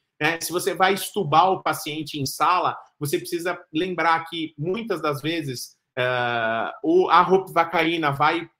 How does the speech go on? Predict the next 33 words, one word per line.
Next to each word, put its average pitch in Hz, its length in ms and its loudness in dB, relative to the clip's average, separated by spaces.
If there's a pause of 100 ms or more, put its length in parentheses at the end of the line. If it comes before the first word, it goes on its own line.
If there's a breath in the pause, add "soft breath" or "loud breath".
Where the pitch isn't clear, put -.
(120)
levar 156 300 2
algum 165 380 0
tempo 180 380 -6
pra 156 140 -2
ela 151 160 0
fazer, 147 520 -6
pra 135 100 -2
ela 143 120 0
ter 139 220 -2
efeito, 160 420 -6
a 127 60 0
latência 147 480 -4
dela 147 160 -4
é 147 40 -4
um 143 100 -6
pouco 165 220 -6
maior, 151 480 0 (240 loud breath)
então 151 160 -2
pode 175 200 -2
ser 180 100 -2
que 160 60 -12
você 160 100 -2
estupe 156 360 -4
o 156 60 -8
paciente, 147 340 -4
o - 40 -20
paciente 147 380 -6
ainda 165 280 -6
tenha 151 200 -8
um 143 80 -6
pouco 139 220 -4
de 151 120 -6
dor, 156 380 -2